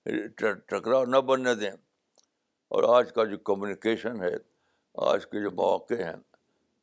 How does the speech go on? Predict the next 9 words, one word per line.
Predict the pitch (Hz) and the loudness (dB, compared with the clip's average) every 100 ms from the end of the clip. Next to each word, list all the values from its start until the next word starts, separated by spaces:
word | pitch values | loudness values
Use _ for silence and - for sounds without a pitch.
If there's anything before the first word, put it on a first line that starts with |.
| _ _ _ _ _ _ _ _ _ _ _ _ _ _ _ _ _ _ _ _ _ - | _ _ _ _ _ _ _ _ _ _ _ _ _ _ _ _ _ _ _ _ _ -14
یعنی | 92 90 | -8 -6
کمیونیکیشن | - 113 120 104 - 110 139 139 | -2 -2 -2 -4 -6 -2 -2 -2
کا | - 120 113 - - _ _ _ _ _ _ - | 2 4 4 0 -8 _ _ _ _ _ _ -10
ایک | - - _ _ _ _ _ _ _ _ _ _ _ _ _ | -10 -10 _ _ _ _ _ _ _ _ _ _ _ _ _
سمندر | - 117 139 151 160 | 0 2 2 4 6
ہے | 135 117 104 - - | 6 2 -4 -10 -12
ہمارے | 90 113 113 | -6 -2 0
آس | 104 90 | 0 -2
پاس | 87 80 - | -2 -2 -4